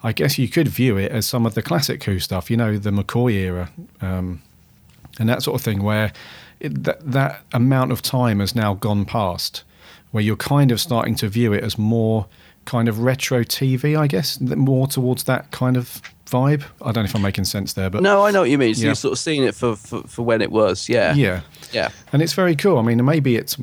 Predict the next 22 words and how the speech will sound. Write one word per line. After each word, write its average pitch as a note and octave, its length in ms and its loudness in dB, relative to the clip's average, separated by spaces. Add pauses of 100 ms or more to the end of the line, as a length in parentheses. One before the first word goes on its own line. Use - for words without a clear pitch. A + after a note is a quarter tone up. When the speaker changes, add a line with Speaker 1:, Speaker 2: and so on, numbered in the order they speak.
(380)
Speaker 1:
you B2 80 0
know, F#2+ 160 -2 (160)
maybe B2 360 2
that A2 180 0
is G#2 160 -4
one G#2+ 200 0
of G2 180 -4
the, G2+ 260 0 (180)
the A2 180 -4
very, G#2 420 0
very G#2+ 380 0
many G2+ 420 0
ingredients G#2+ 560 0
that - 100 -10
makes - 240 -6
Doctor - 260 -8
Who A#2 140 -2
very G#2+ 240 -2
good. A2+ 220 0
It's - 140 -8
just, - 240 -8
it, - 180 -4